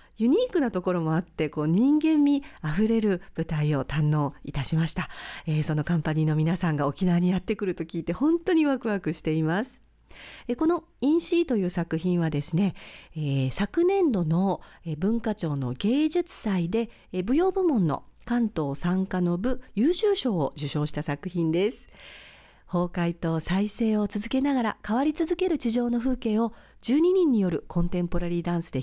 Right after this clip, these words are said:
表現する作品。なんだか私は拝見して、沖縄にも重なるなとも思いましたし、非常にこう普遍性のある作品です。ぜひ多くの方にご覧いただきたいと思います。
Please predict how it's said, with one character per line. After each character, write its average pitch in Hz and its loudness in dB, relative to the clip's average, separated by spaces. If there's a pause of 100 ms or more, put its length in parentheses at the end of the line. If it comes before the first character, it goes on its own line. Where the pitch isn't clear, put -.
表 196 4
現 196 -6
す - -12
る 160 -10
作 160 -10
品。 165 0 (500)
な 392 -4
ん - 4
だ 381 2
か 208 -2
私 202 -2
は 190 0
拝 208 0
見 240 -2
し - -8
て、 214 -6 (500)
沖 - -2
縄 285 -6
に 339 2
も 269 2 (200)
重 170 0
な 220 2
る 220 2
な 269 0
と 233 -4
も 170 -2
思 165 0
い 170 0
ま 175 0
し 175 -6
た 165 -6
し、 - -4
非 - -8
常 - -4
に 254 0
こ 233 -2
う 185 -4
普 165 -6
遍 196 0
性 202 -2
の 202 0
あ 208 0
る - -4
作 - -6
品 165 2
で 196 0
す。 - -6 (280)
ぜ 214 -2
ひ 285 -2 (220)
多 165 -2
く 160 -4
の 156 0
方 220 0
に 247 0
ご 151 -8
覧 143 -2
い 147 0
た 156 -4
だ 160 -2
き - -16
た 196 -4
い 190 -2
と 185 -2
思 180 0
い 185 0
ま 226 -2
す。 - -14